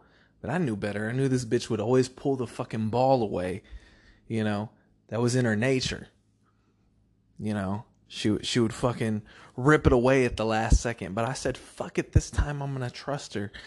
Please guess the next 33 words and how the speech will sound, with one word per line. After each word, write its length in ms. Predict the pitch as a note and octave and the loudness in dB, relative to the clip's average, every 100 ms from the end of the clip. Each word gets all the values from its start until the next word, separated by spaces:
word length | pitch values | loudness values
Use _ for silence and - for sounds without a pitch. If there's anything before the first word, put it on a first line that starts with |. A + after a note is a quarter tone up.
| - | -10
I'm 120 | C3+ C#3 | -4 0
gonna 120 | B2+ | 0
go 280 | A#2+ B2 C3+ | 2 2 2
for 360 | - G#2 G2 | -2 -6 -4
it." 120 | F2+ - - _ A#2 | -6 -12 -20 _ -8
And 100 | G#2+ | -8
I 60 | _ - | _ -6
fucking 320 | G3+ - C3 | -4 -2 -2
ran 320 | A#2 C3 C3+ | 2 0 2
up 180 | C3+ - | -2 -2
there 240 | C3+ C3 C#3 - - | -2 -2 -4 -12 -4
as 140 | G#2+ | -2
hard 360 | - - C3+ C3+ | -2 -2 2 2
as 140 | - | 0
fucking 320 | - B2 B2 | -4 -2 -2
possible. 600 | A2+ B2 B2+ - D3 C#3+ - - - | 2 2 2 0 0 0 -2 -16 -12
And 140 | G#2 | -6
guess 300 | A#2+ C3+ - | -4 -4 -4
what? 260 | C#3 D#3 - - - | -4 -6 -8 -14 -4
To 100 | A#2+ | 0
no 220 | A2 A#2 | 2 4
one's 260 | D3 D3 - | 4 2 0
fucking 360 | C#3+ - C#3+ | -2 -2 -4
surprise, 640 | - - E3 D#3 F3 F#3+ - - - _ | -2 2 4 4 0 -4 -8 -14 -20 _
this 140 | A2 - | -16 -10
bitch 240 | - - - | -12 -12 -16
pulled 320 | - E3 F#3 | -4 -2 -2
the 80 | F3 | -4
fucking 460 | - G3+ - G#3 E3+ | -6 -8 -4 -2 0
ball 260 | B2+ G#2+ | 2 2
away. 360 | F#2 F#2 F#2 - _ _ _ _ _ _ _ _ _ _ _ _ _ - | 0 0 -2 -10 _ _ _ _ _ _ _ _ _ _ _ _ _ -8
You 120 | G#2+ | -4
know? 300 | G#2 A2 | -4 -4